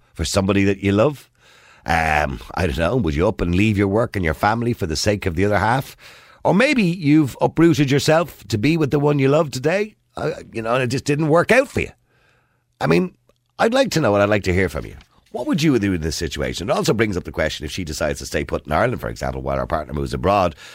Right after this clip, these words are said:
can a long-distance relationship over the phone, through FaceTime, whatever, can that actually work? Can you, can you be with somebody or pretend to be in a relationship with somebody when you only see them online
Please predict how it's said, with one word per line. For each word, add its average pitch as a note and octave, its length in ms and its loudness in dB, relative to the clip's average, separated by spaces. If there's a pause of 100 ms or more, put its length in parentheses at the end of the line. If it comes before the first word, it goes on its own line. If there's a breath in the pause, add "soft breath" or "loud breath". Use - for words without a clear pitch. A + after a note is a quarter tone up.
(140 loud breath)
can G#2+ 220 0
a G#2 80 2
long-distance F#2 580 -2
relationship E2 640 -2
over F#2 200 0
the D2+ 100 -2
phone, G2 420 0 (440 soft breath)
through G2 160 -4
FaceTime, E2+ 580 -2
whatever, F#2+ 380 0
can A#2 240 -2
that A2 160 2
actually G#2 360 -2
work? G#2 280 -2
Can C3 200 -4
you, C3+ 200 2 (340 loud breath)
can A3+ 220 0
you A3 100 2
be D#3+ 240 2
with D#3 160 0
somebody D2+ 500 -4
or E2 220 -2 (560 soft breath)
pretend C3 480 0
to A#2+ 80 0
be G2+ 140 2
in F2+ 80 2
a F2+ 40 2
relationship F2 540 0
with C#2 100 -10
somebody D2+ 260 -4
when E2+ 120 0
you F2+ 140 2
only G#2+ 200 0
see B2+ 300 -2
them C2 300 -6 (120)
online F2 600 -2